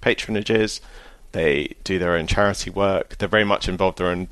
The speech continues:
in their own initiatives. And, you know, Princess Eugenie was out on the night that Prince Andrew's statement came out at a fundraiser for an elephant organisation.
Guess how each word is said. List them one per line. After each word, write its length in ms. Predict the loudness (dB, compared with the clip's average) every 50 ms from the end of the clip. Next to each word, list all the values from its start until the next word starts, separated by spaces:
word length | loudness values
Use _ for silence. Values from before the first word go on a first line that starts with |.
| -8 -4
in 160 | -2 0 2
their 160 | 4 4 6 6
own 200 | 4 4 4 2
initiatives. 720 | 2 2 2 2 2 0 0 0 0 0 0 0 -2 -6
And, 320 | -6 -6 -6 -8 -10 -12 -10 -8
you 60 | -6
know, 100 | -6 -4
Princess 420 | -4 -4 -4 -4 -4 -8 -6 -4
Eugenie 400 | -4 -4 -4 -4 -4 -4 -4 -4
was 240 | -4 -6 -8 -8 -6 -2 0
out 400 | 2 2 2 0 0 -2 -4 -6
on 100 | -4 -2
the 60 | 0
night 280 | 0 0 0 0 -2
that 140 | -6 -8 -8
Prince 240 | -8 -10 -8 -4 -2
Andrew's 340 | -2 -2 -2 -4 -8 -8 -4
statement 480 | 0 0 0 0 -2 -6 -8 -8 -8
came 260 | -6 -4 -2 0 2 2
out 240 | 2 2 2 0 -6 -18 -18 -18 -18 -20 -20 -18 -8 -2
at 400 | -2 0 0 -2 -4 -8 -8 -4
a 220 | -4 -2 -2 -2 -2
fundraiser 520 | 0 2 2 4 4 2 2 2 0 -2
for 160 | -2 -2 -2
an 80 | -2 0
elephant 440 | 0 2 2 0 0 -4 -8 -8 -8
organisation. 1040 | -8 -8 -6 -4 -2 -2 -2 -2 0 0 0 0 -2 -4 -4 -4 -4 -4 -6 -10